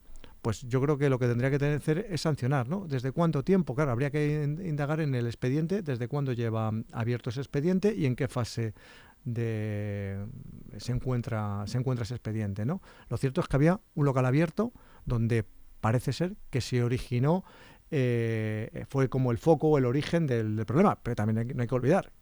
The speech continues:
que el problema donde sucedió fue en las calles, o sea, es decir, que no fue dentro del, en este caso del, del local,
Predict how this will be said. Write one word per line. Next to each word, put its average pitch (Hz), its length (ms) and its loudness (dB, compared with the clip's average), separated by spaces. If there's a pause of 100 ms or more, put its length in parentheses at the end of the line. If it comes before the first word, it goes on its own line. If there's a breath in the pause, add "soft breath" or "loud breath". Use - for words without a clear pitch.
(140)
que - 80 -10
el 107 100 -6
problema 123 420 -2
donde 131 200 0
sucedió 135 320 2
fue 160 140 0
en - 20 -2
las 90 80 -6
calles, 180 280 0 (100)
o - 40 -20
sea, 110 120 -8
es 107 60 -4
decir, 110 180 -6
que 120 80 -2
no 117 100 0
fue 139 160 0
dentro 123 300 0
del, 107 760 -4
en 123 120 -4
este 120 180 -4
caso 120 260 -4
del, 107 460 -4
del 120 120 -2
local, 131 280 0